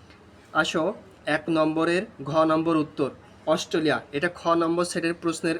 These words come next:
উত্তর অস্ট্রেলিয়া। একের ঘ অস্ট্রেলিয়া, দুইয়ের ক এশিয়া,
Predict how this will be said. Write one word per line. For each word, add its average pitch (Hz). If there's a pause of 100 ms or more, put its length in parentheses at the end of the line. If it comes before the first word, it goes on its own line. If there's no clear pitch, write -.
উত্তর 160 (340)
অস্ট্রেলিয়া। 165 (500)
একের 190 (120)
ঘ 147 (340)
অস্ট্রেলিয়া, 156 (920)
দুইয়ের 180 (320)
ক 190 (520)
এশিয়া, 165